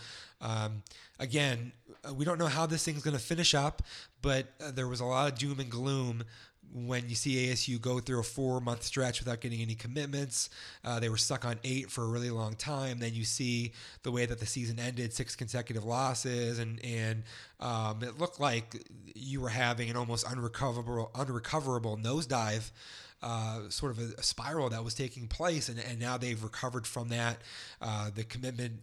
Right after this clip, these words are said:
of Blake Barnett and his signing and what they've been able to accomplish,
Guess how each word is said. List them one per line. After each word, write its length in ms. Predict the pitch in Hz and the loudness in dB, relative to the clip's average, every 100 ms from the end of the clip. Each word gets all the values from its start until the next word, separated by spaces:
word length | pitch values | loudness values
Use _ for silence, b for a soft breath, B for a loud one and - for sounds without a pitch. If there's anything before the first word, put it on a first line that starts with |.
| - | -6
of 320 | 120 113 107 | -2 -2 0
Blake 220 | 120 117 | -2 0
Barnett 480 | 117 110 120 120 117 | -2 0 0 -2 -2
and 140 | 113 | -4
his 200 | 104 123 | -2 -2
signing 600 | - 120 120 117 117 117 | 0 0 0 0 0 0
and 280 | 113 113 110 | -2 -2 0
what 140 | 117 | 0
they've 200 | 117 117 | 0 -2
been 140 | 110 110 | -2 -2
able 200 | 113 110 | -2 -2
to 140 | - | -2
accomplish, 720 | 110 113 120 113 120 113 - | -4 -2 -2 0 0 2 2